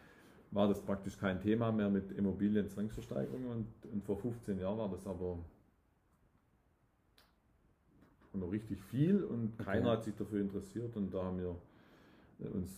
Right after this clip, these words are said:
Speaker 1: intensiv damit beschäftigt. Tübingen, Stuttgart, Frankfurt waren wir bei jedem Gerichtstermin und
Speaker 2: Echt?
Speaker 1: Ja.
Speaker 2: Wie, wie, wie kommt man da drauf, Zwangsversteigerung? Also, weil ich muss ge-,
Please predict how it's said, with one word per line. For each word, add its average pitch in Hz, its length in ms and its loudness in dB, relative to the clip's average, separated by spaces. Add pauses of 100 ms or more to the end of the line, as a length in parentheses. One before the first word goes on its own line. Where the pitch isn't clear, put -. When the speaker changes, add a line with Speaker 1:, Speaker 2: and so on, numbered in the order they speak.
(220)
Speaker 1:
intensiv 101 480 0
damit 95 280 -2
beschäftigt. 95 560 -6 (180)
Tübingen, 90 560 -2
Stuttgart, 92 560 -2 (920)
Frankfurt 117 540 4 (140)
waren 90 220 -2
wir 90 260 -2
bei 90 80 -2
jedem 95 300 2
Gerichtstermin 90 840 -4
und 82 220 -8 (280)
Speaker 2:
Echt? 151 520 6
Speaker 1:
Ja. 98 200 2 (760)
Speaker 2:
Wie, 127 260 -4 (400)
wie, 170 280 0 (280)
wie 160 200 -2
kommt 143 300 2
man 131 140 6
da 123 120 6
drauf, 120 340 4 (160)
Zwangsversteigerung? 107 1080 0
Also, 117 240 2
weil 127 200 10
ich 180 160 4
muss 156 160 4
ge-, - 120 -2